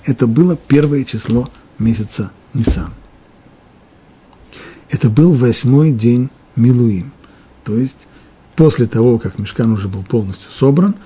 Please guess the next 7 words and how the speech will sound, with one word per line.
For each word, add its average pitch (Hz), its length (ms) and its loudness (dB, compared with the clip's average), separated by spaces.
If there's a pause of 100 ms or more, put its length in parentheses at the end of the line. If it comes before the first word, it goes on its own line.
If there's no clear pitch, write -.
(240)
на 104 80 -8
протяжении 139 720 2 (260)
восьми 120 640 2 (280)
дней 135 500 2 (320)
ждали 123 460 -2 (280)
начала 117 480 -4 (300)
служения. 95 580 -8